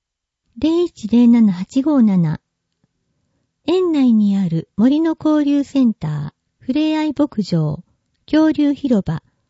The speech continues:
森のシェーブル館を散策します。軽食付き。抽選十名。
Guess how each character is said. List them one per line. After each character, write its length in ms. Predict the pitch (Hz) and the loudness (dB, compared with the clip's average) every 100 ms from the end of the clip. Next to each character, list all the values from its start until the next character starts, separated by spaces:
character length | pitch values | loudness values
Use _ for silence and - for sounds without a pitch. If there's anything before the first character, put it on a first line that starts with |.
| _ - | _ 0
森 240 | 247 285 | 2 2
の 160 | 320 302 | 0 -2
シ 240 | - 302 | -2 -2
ェ 0 | 294 | 0
ー 20 | |
ブ 100 | 294 | 0
ル 140 | 294 | 0
館 300 | - 220 185 | 0 0 2
を 180 | 160 156 | 0 -2
散 300 | - - 254 | -6 0 0
策 240 | - 240 - | 0 -6 -6
し 180 | - | 0
ま 160 | 208 202 | 2 2
す。 260 | - - _ _ _ _ _ _ _ _ _ _ - | -4 -20 _ _ _ _ _ _ _ _ _ _ -4
軽 160 | 285 | -4
食 320 | 311 320 - 269 | -2 -6 -4 -8
付 380 | - _ 220 | -8 _ -10
き。 20 | - _ _ _ _ _ _ _ _ _ _ _ _ | -10 _ _ _ _ _ _ _ _ _ _ _ _
抽 220 | - 311 320 | -2 0 0
選 320 | - 302 294 | -2 -2 0
十 260 | 285 285 | 0 2
名。 460 | 233 175 160 156 | 4 4 0 -2